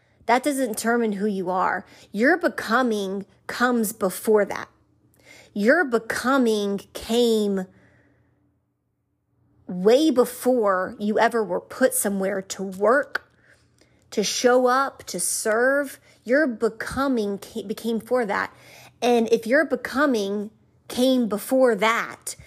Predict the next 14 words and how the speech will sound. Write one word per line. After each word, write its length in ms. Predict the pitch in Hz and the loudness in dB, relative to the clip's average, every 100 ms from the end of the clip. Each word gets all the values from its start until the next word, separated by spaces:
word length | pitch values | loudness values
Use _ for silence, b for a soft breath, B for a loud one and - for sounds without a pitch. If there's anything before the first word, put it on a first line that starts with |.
| B B | B B
that 300 | 214 254 277 | 0 2 2
means 540 | 240 254 254 226 185 202 | 0 0 0 0 -2 0
your 200 | 226 214 | 2 2
worth 760 | 185 180 262 254 - - - _ | 0 2 2 2 -2 -16 -20 _
came 340 | - 226 208 | -4 -2 -2
before 360 | 190 - 196 180 | -4 -6 -6 -6
that. 260 | - 95 - B B B B - | -8 -10 -12 B B B B 0
That 220 | 240 277 | 2 2
means 280 | 262 247 196 | 0 0 -2
your 160 | 202 | -2
value 680 | 185 214 247 294 254 190 185 | 0 2 2 0 -2 -4 -6
came 300 | - 202 202 | -4 -6 -4
before 340 | 196 208 190 | -6 -4 -4
that. 260 | 190 165 175 | -4 -6 -6